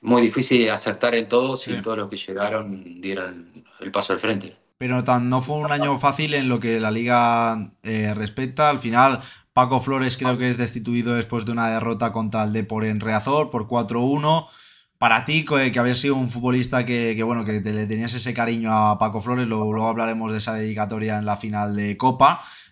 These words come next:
Speaker 2: Eh, para ti, ¿qué supone, no? Que, que tu, uno de tus máximos valedores en el equipo, o la figura que, que tú veías que, que guiaba un poco el camino, pues caiga de la manera que, que, que cayó? ¿Te afectó a ni-, a nivel anímico?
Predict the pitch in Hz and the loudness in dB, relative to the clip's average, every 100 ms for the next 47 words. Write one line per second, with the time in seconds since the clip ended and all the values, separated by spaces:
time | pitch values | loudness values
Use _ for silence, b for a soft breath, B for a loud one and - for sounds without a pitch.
0 | - 123 117 113 113 110 107 107 104 113 | -8 -2 2 2 2 2 2 0 4 4
1 | 107 135 147 147 147 151 127 135 127 127 | 4 0 0 2 4 4 2 0 0 0
2 | 120 110 110 113 117 120 127 131 135 127 | 0 0 -2 -4 -4 -4 -2 -2 -2 0
3 | 123 139 120 120 117 117 120 117 117 117 | 0 0 2 4 4 2 0 0 -2 -4
4 | 113 107 123 120 117 110 117 113 127 127 | -2 -2 0 0 2 2 0 -2 2 4
5 | 107 B B B 113 107 107 107 107 131 | 2 B B B -6 -2 -2 -2 -2 0
6 | 139 131 135 127 139 123 117 107 117 113 | 2 4 4 4 2 0 0 0 -2 -2
7 | 110 117 127 127 127 120 123 127 120 135 | 0 4 4 4 2 2 2 2 2 2
8 | 143 165 - - 135 135 147 139 120 113 | 0 0 0 2 2 4 2 4 2 2
9 | 113 113 104 113 107 98 B B B - | 2 0 0 -2 -2 -4 B B B -10
10 | 113 107 104 101 110 110 113 139 143 127 | -4 -2 -2 -2 0 2 2 4 2 2
11 | 123 123 135 139 147 131 127 123 120 113 | 0 2 2 2 2 2 2 2 4 2
12 | 110 107 139 208 | 2 0 -2 -6